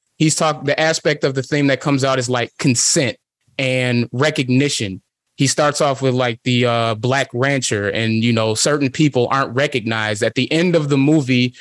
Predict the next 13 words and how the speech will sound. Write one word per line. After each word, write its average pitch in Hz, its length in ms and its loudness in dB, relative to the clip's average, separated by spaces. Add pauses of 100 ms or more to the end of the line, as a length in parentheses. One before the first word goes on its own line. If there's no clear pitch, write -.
(200)
when 139 160 2
he's 131 260 2
riding, 143 600 2 (220)
you 139 100 2
know, 123 140 2
through 131 180 0
the 123 120 2
inflatable 127 440 2
flailing 127 300 2
arm, 123 140 -2
flailing 123 300 2
tube 143 300 2
men, 165 300 0